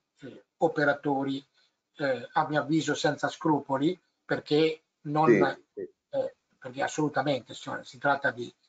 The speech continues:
Speaker 1: cose assolutamente demenziali quelle che stanno sul mercato in questo momento, dove c'è un livello di rischio elevatissimo che non viene manifestato.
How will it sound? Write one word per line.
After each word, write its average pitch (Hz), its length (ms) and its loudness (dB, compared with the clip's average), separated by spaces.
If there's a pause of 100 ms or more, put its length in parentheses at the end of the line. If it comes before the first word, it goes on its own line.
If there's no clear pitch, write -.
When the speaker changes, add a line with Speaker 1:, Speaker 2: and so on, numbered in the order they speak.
(100)
Speaker 1:
cose 156 300 2
assolutamente 139 600 -4
demenziali 131 760 0
quelle 127 220 -12
che - 260 -16 (180)
stanno 135 300 -2
sul 135 180 -14
mercato 131 440 -2
in 123 80 -18
questo - 260 -20
momento, 139 500 -8 (260)
dove 147 200 2
c'è 156 140 0
un 147 140 2
livello 156 280 4
di 143 120 -4
rischio 151 480 -4
elevatissimo 151 1080 -2 (180)
che 165 140 0
non 160 200 2
viene 196 280 4
manifestato. 143 960 -4